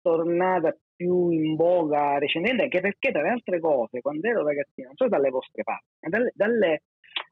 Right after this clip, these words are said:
dalle, dalle mie parti, la ricotta, ehm, visto che le, le pecore o le mucche brucavano prevalentemente, appunto,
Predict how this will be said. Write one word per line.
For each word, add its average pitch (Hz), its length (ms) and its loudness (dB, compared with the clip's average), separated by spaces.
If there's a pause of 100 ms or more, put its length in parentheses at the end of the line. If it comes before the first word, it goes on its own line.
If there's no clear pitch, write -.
dalle, 165 1040 2
dalle 165 300 0
mie 147 140 -2
parti, 117 440 -4
la 160 160 0
ricotta, - 1040 -6 (100)
ehm, 107 540 -14
visto 139 320 -4
che 147 420 2
le, 85 220 -4
le 117 160 -2
pecore 123 600 -2
o 123 160 -2
le 117 120 -4
mucche 117 360 -6
brucavano 113 800 0
prevalentemente, 113 960 0
appunto, 117 540 -2